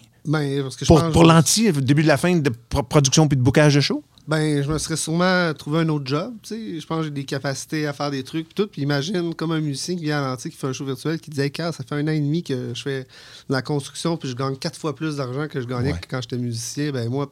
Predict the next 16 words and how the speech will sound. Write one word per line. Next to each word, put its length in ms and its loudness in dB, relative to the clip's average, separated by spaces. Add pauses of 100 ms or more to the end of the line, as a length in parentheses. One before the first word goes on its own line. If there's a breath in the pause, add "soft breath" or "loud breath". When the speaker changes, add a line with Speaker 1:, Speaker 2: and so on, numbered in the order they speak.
Speaker 1:
peut-être 220 -6
que 260 -4 (640 loud breath)
j'aurais 220 -4
tombé 260 -4
dans 200 -2
une 140 -2
opportunité 540 -8
comme 200 -6
ça, 160 -8
puis 80 -10
j'aurais 240 -8
dit, « 160 -12
Chris, 260 -10
plus 100 -16
jamais, 460 -4
euh, 260 -8